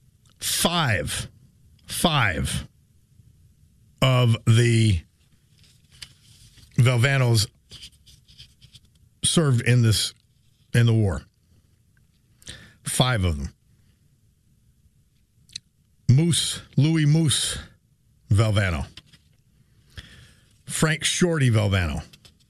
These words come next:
James Texie Valvano. Rocco Nucci Valvano. John Skipper Valvano. And now we discover that I discovered last night,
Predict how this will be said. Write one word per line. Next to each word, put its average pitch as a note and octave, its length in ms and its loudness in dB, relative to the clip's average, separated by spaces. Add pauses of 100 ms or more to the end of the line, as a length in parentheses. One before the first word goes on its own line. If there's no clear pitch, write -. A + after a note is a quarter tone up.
(400)
James D3 440 2
Texie D3 520 0
Valvano. F#2 580 -2 (720)
Rocco D#3+ 460 2
Nucci D3+ 540 2
Valvano. G2 540 0 (640)
John C#3+ 380 2 (100)
Skipper G#2+ 640 -2 (180)
Valvano. G2+ 600 0 (2500)
And C#3+ 160 0
now A3 280 0
we D3 420 0
discover G#2+ 600 -2 (1000)
that C#3 540 2 (2250)
I D#3 160 -2
discovered D3 420 2
last D3+ 240 0
night, A#3+ 240 0